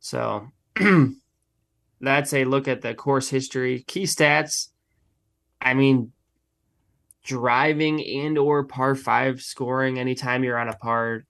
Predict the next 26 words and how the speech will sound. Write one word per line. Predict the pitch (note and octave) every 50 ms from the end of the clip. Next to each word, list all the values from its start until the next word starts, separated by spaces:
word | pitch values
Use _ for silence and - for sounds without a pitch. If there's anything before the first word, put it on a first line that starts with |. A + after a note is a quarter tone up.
| _
seventy-two, | - - - B2 A#2+ A#2+ A#2 A#2 A#2 A2+ - - A#2+ A#2 A#2 A#2 -
a | - A#2
short | - - - - B2+ C3 B2 -
par | - B2 A#2+ A#2
seventy-two, | A#2 - B2+ B2 A#2+ A#2+ A#2 A2+ A2+ - B2+ A#2 A#2 A#2 A#2 G#2+
if | A2+ A#2
you | B2+ B2+ B2
can | B2 A#2 A2 G#2
drive | - - A2 A2 A2+ A#2+ A#2+
or | A2+ A2 A2+ G#2+
wedge | - A2 A2 A#2+ A#2+ A#2+
it | B2+ A2
around, | G#2 G2+ F#2+ G2+ G2 G#2 A#2+ C3 C#3 C#3+ D3+ D#3 D3+ - _ _ _ _ _ _ _ _ _ _ _ _ _ _ _ _ _ _ _ _ _ _ _ _ _ -
you | C3 B2
know, | B2+ B2 B2
like | A#2+ A#2+ A2+
I'm | A#2 A2+ A#2
sure | A2+ - B2 A2+
Champ | A2+ - - A#2+ A#2 B2 C3
did | C3+ C#3+ C3+ C3
in | C3 A#2+ A#2+
twenty | A2+ - - B2+ A#2+ A#2
twenty, | A2+ B2 A#2+ A#2 A#2 A#2+ B2+ B2 A#2
I |
think | A2 - A#2+ A2+
that's, | A2+ G#2+ G#2+ - - - - - - _